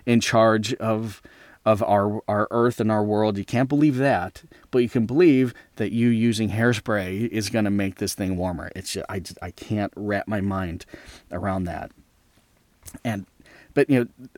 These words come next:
it seems to be kind of an inherent trait that people want to believe that something more powerful than them, something above them is in charge, right? That, that as they feel out of control in their day-to-day lives, that something, someone is there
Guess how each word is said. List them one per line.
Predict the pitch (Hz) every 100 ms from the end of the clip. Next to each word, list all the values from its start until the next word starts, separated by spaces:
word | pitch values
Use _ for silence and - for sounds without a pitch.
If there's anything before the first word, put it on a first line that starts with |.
| _
it | 139 - _ _ -
seems | - 196 196
to | 156
be | 139 127
kind | - 135
of | 117
an | 113
inherent | 107 95 131 120 101
trait | - 110 101
that | 95
people | - 147 165
want | 123 117 117
to | -
believe | 107 107 104 98 95 - - - _ -
that | 113 101 - _ _ _ -
something | - - - 143 147 - 143 139 135
more | 123 120 120
powerful | - 123 123 - 120 113
than | 110
them, | 107 104
something | 101 135 147
above | 123 117 104
them | 104 104 107 123
is | 113 104
in | 104
charge, | 95 - 95 71 - -
right? | - 92 98
That, | 101 95 -
that | 110 - 95
as | 107 98 101
they | 117 120
feel | - 120 113 110 - - -
out | 113 113
of | 104
control | 123 113 123 113 113 107
in | 104
their | 101
day-to-day | 101 101 101 104
lives, | 101 98 101
that | 92 92
something, | - 135 143 - 127 110
someone | - 135 131 113
is | 104 95
there | 98 90 90